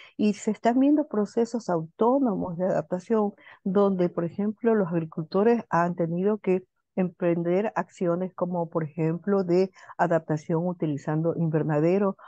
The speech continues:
o migrando a otro tipo de cultivo, lo cual en una parte es positivo porque permite buscar mecanismos, pero que necesitan al mismo tiempo un acompañamiento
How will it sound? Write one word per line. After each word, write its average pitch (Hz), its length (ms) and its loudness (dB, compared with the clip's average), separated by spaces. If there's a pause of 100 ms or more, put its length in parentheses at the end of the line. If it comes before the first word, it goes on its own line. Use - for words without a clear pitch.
(120)
o 190 320 2
migrando 185 600 0
a 165 200 0
otro 165 260 -6
tipo 156 300 -12
de 127 120 -12
cultivo, 135 520 -10 (340)
lo 196 180 -4
cual 233 520 2
en 175 160 -2
una 202 260 -2
parte 208 480 -2
es - 160 -8
positivo 185 800 -2 (160)
porque 160 260 -6
permite 190 680 -2
buscar 180 460 -4
mecanismos, 180 720 -2 (240)
pero 208 160 4
que 214 140 2
necesitan 254 880 0
al 196 100 0
mismo 202 260 -4
tiempo 175 440 -2
un 202 240 -2
acompañamiento 180 1120 0